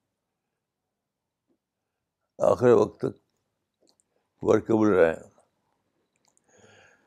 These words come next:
میری سمجھ میں آیا کہ ہر، ہمارے جو آرگن ہیں وہ ہمارے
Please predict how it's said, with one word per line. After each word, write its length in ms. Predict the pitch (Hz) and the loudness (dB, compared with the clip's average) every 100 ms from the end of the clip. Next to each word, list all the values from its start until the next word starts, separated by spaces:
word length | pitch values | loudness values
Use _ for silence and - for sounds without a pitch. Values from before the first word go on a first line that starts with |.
| _ _ _ _ _ _ _ _ _ _ _ _ _ _ _ _ _ _ _ _ _ _ _ _ _ _ _ _ _ - | _ _ _ _ _ _ _ _ _ _ _ _ _ _ _ _ _ _ _ _ _ _ _ _ _ _ _ _ _ -8
میری 200 | 131 - | -2 -2
سمجھ 260 | - 107 101 | 0 -2 0
میں 100 | 107 | 0
آیا 100 | 110 | 0
کہ 260 | 110 - - _ _ _ _ _ - | -2 -4 -6 _ _ _ _ _ -20
ہر، 280 | - - 92 | -6 0 0
ہمارے 360 | 95 92 101 110 | 0 0 0 2
جو 160 | 98 | 2
آرگن 400 | 87 90 98 131 | 4 2 2 0
ہیں 180 | 78 - - _ _ _ _ _ _ _ _ _ _ _ _ _ _ _ _ _ _ _ _ _ _ _ _ _ - | -4 -12 -16 _ _ _ _ _ _ _ _ _ _ _ _ _ _ _ _ _ _ _ _ _ _ _ _ _ -16
وہ 380 | - - 110 95 | -4 0 0 0
ہمارے 320 | 95 104 | 0 2